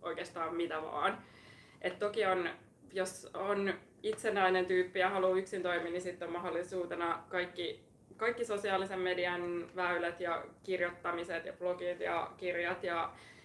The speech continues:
ö, taide ja, ja vaikka mikä. Mut sitten jos sellaista niinku kollektiivista aktivismia haluaa tehdä, niin on, on monia järjestöjä, muun muassa Oikeutta eläimille, joka toimii, ö, <clears throat> toimii monilla tasoilla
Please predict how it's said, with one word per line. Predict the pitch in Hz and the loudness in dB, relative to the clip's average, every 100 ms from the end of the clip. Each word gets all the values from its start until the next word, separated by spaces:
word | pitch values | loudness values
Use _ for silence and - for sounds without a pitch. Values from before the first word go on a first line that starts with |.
| - - - - | -20 -20 -8 -2
ö, | 165 165 | 0 0
taide | 180 175 175 165 170 | 2 2 4 2 2
ja, | - 170 185 - - - - - - - - - | 4 4 2 -2 -20 -20 -20 -20 -20 -20 -20 -10
ja | 190 175 - 185 | 0 0 2 0
vaikka | 180 202 | 0 0
mikä. | 226 254 247 220 | -2 -2 -4 -2
Mut | 202 202 | -2 -2
sitten | 202 185 190 | 0 0 2
jos | 185 - | 2 2
sellaista | 185 185 185 | 0 0 -2
niinku | 185 185 | -4 -2
kollektiivista | 208 208 190 - - 180 185 - 170 175 | 2 2 2 0 -2 -2 -2 -2 -2 0
aktivismia | 185 196 190 165 - - 175 | 0 0 -2 -4 -6 -8 -8
haluaa | 175 180 180 | -4 -4 -4
tehdä, | 175 165 | -4 -4
niin | 165 165 | -2 -2
on, | 165 165 - | -4 -8 -8
on | 165 175 | -4 -2
monia | 190 190 - | -2 -2 -2
järjestöjä, | 202 233 240 240 240 233 226 208 | -2 -2 -4 -6 -6 -4 -4 -4
muun | 180 | -6
muassa | 165 - | -6 -2
Oikeutta | 180 175 180 - | -2 -2 -4 -4
eläimille, | 208 220 214 202 190 | 0 2 0 0 0
joka | 180 180 | 0 -2
toimii, | 180 180 175 175 180 - - - - | -2 -2 0 0 -2 -8 -20 4 8
ö, | - - 185 175 135 98 | 10 10 10 12 10 6
<clears throat> | - - | -4 -2
toimii | 190 180 180 180 170 165 - - - - 71 185 | 2 4 4 4 2 -4 -10 -20 -20 -20 -20 -8
monilla | 190 196 202 180 170 | -2 4 6 4 2
tasoilla | 160 156 170 160 180 | -2 -4 -2 0 0